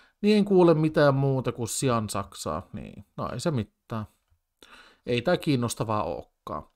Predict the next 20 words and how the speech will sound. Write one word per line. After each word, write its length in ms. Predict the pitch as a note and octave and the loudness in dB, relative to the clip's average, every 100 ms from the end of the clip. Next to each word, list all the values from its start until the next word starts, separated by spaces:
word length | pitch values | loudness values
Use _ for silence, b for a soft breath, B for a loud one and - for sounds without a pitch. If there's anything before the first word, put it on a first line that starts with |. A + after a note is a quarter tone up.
| b b b b | b b b b
Paperityöläisten 1200 | F3 F3 F#3+ E3+ D3+ D#3+ D3+ C#3 C3+ C3 - C3 B2 | -2 2 4 4 2 4 6 6 4 0 -2 -4 0
palkkoja 720 | D#3+ D#3+ - - B2+ B2+ - - | 0 0 -2 -4 -2 -2 -4 -6
saunalisineen 1200 | C#3+ - F3+ F3 C#3 B2 C#3 C3 C3+ A2+ A2+ G#2+ | -4 2 2 2 0 -2 -2 -2 -4 -2 -4 -4
on 160 | B2+ B2 | -6 -4
otettu 420 | D#3 D3+ - - | -4 -4 -6 -6
esille 380 | D#3 C#3+ B2+ A2+ - | -6 -4 -4 -4 -4
useasti 400 | D3 C3 A2 C3 | -4 -6 -6 -6
negatiivisessa 640 | C3 C3+ A#2+ A2 G#2 A#2+ | -4 -4 -4 -6 -8 -8
mielessä. 640 | A#2+ A#2 - - - - - b b b b b b | -8 -8 -10 -12 -12 -14 -16 b b b b b b
Tästä 300 | - D#3+ - | -4 -2 -2
puhujan 440 | - C3 B2+ A#2+ A#2 | -4 -2 0 0 0
pitäisi 500 | B2+ - A#2 A2+ B2+ | -4 -2 -4 -4 -4
perehtyä, 600 | D3 B2 A2+ - A#2+ G#2+ | -4 -2 -6 -8 -6 -4
mikä 300 | B2 C3+ A#2 | -4 -4 -6
se 120 | A#2+ | -6
edes 280 | A2+ G#2+ - | -8 -10 -10
on. 320 | D3+ C3 A2 - _ _ _ _ - | -8 -6 -8 -12 _ _ _ _ -8
Mikä 360 | C#3+ C#3 C#3+ | -6 -4 -4
vitun 320 | E3+ - A#2 G2+ | -4 -6 -6 -4
saunalisä? 920 | - D3 C3 G#2+ G#2 G#2 A2+ - F2+ | 0 0 0 -2 -6 -8 -8 -10 -14